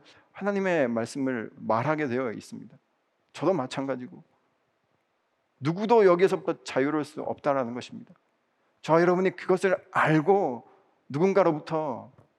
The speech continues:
배우고 가르침을 받고 누군가의 설교를 들으시기를 바랍니다. 우리가 이것을 알지 못하면 "아, 이 사람 설교가 좋다. 아, 이 사람 여기가 좋다."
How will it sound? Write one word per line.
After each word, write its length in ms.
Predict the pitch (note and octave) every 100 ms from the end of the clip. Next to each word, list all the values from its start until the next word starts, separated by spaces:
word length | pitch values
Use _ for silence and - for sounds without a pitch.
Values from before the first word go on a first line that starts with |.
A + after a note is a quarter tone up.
| _ _
배우고 600 | - D3+ D#3 C3+ C3+ - - _ _
가르침을 480 | - D#3+ - E3+ D#3
받고 420 | C3 A#2+ C#3 C3+ - _ _ -
누군가의 280 | C#3+ E3
설교를 560 | D#3 F#3 E3+ E3 C#3+ A#2+
들으시기를 680 | - C#3+ C#3+ B2+ A2 G#2+ A2+ - -
바랍니다. 440 | - A2+ G#2+ - _ _ _ _ _ _ _ _ -
우리가 200 | D3 F3
이것을 360 | D3+ G3 F3
알지 340 | F3+ C#3 D3 F3+
못하면 640 | E3 - D3+ D#3+ D3 B2 - _ _ _ _ _ _ _ _ _ _ _ _ _ _ _ _ _ _ _ _ _ _
"아, 60 | - - -
이 80 | C#3
사람 340 | E3 E3+ D#3+
설교가 380 | D3 D#3+ E3 D#3
좋다. 380 | C3+ A2+ - - _ _ _ _ -
아, 160 | -
이 100 | B2+
사람 440 | C#3 G3 G3 E3+ B2
여기가 380 | C3+ E3 G#3+
좋다." 420 | - C3+ - -